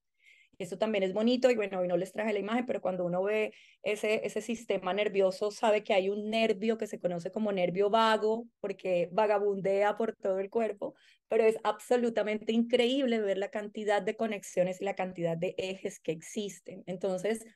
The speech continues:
esa también es una de las invitaciones que, que, que, que se está haciendo desde la, desde las neurociencias, y es entender que en, que en el momento en el que los científicos se salieron del cráneo,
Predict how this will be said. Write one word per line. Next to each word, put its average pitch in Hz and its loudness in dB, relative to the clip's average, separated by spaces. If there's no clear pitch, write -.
esa 226 2
también 233 2
es 196 0
una 220 0
de 220 4
las 220 4
invitaciones 185 -2
que, 196 2
que, 170 2
que, 165 -2
que 196 -2
se 196 -4
está 180 -4
haciendo 202 -2
desde 185 2
la, 165 0
desde 175 -2
las 170 0
neurociencias, 170 0
y 220 2
es 220 4
entender 233 4
que 220 -2
en, 233 -2
que 233 0
en 214 2
el 214 4
momento 202 0
en 254 2
el 254 0
que 226 2
los 214 -2
científicos 220 -2
se 240 2
salieron 208 4
del 196 2
cráneo, 247 2